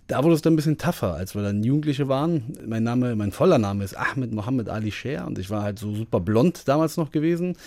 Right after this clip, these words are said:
Ja, da hatten wir noch gar nicht gewusst, was, was sind wir überhaupt? Sind wir Deutsche? Sind wir Libanesen? Was sind wir das? Und hatten so ein bisschen so Schwierigkeiten mit der Identifikation. Das heißt, wir sind dann in der Gegend groß geworden, wo es viele Leute auch mit Migrationshintergrund gab, also vor-, vornehmlich Türken und Kurden.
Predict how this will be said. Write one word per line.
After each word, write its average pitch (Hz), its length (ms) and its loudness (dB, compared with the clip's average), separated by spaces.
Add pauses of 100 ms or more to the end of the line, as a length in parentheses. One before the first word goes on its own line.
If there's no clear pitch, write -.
(140)
Ja, 151 240 2
da 113 160 0
hatten 143 160 0
wir 127 60 4
noch 123 120 -2
gar 123 120 -2
nicht 120 120 -2
gewusst, 160 260 -4
was, 104 160 -2
was 113 140 -6
sind 214 180 -2
wir 202 100 0
überhaupt? 87 200 -4
Sind 92 160 -8
wir 92 200 -4
Deutsche? 156 460 -2
Sind 107 180 -4
wir 101 60 -2
Libanesen? 117 540 0
Was 104 160 -2
sind 147 160 -4
wir 151 80 0
das? 143 180 -2
Und 110 120 -2
hatten 123 160 -2
so 123 100 0
ein 123 60 2
bisschen 135 300 0
so 131 180 2
Schwierigkeiten 156 640 2
mit 151 140 0
der 147 100 4
Identifikation. 135 960 0 (100)
Das - 200 -4
heißt, 104 340 -2
wir 104 60 0
sind 127 100 -2
dann 117 140 2
in 117 60 4
der 113 100 2
Gegend 120 220 0
groß 120 200 -2
geworden, 123 220 2
wo 117 60 2
es 104 60 -2
viele 117 280 2
Leute 113 480 2
auch 123 180 0
mit 147 120 -2
Migrationshintergrund 151 840 0
gab, 151 300 -2
also 95 180 -2
vor-, 117 340 0
vornehmlich 117 460 0
Türken 151 300 0
und 104 140 0
Kurden. 180 380 0